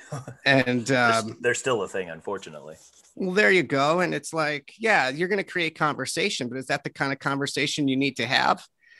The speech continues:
Speaker 1: Right.
Speaker 2: Um, and so Besick, uh, whom I love, I s-,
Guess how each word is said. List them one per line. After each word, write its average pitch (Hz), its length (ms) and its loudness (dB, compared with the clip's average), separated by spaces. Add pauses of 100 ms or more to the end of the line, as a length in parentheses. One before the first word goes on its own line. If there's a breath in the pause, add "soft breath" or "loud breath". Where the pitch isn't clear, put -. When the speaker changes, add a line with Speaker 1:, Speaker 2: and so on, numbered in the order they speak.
Speaker 1:
Right. 92 380 -4
Speaker 2:
Um, 135 440 0 (420)
and 165 160 2
so 165 220 4
Besick, 160 680 -2 (1500 soft breath)
uh, 120 380 2 (280)
whom 165 180 4
I 151 100 8
love, 127 460 -2 (580)
I 139 160 2
s-, - 200 -6